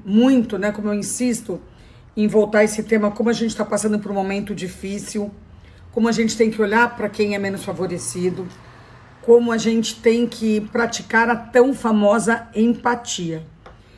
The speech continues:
Se a gente puder ficar em casa, a melhor coisa que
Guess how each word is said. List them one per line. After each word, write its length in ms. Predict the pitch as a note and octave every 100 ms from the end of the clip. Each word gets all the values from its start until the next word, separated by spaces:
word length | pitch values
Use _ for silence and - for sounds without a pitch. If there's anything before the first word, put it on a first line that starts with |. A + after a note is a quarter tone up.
| - -
Se 160 | - B3
a 40 |
gente 280 | A#3+ D4+ -
puder 260 | - G#3 G#3
ficar 200 | G#3+ F#3+
em 80 | E3+
casa, 340 | A3 G#3+ G#3
a 40 |
melhor 280 | G3 G#3+ C4+
coisa 300 | - A#3
que 60 | A3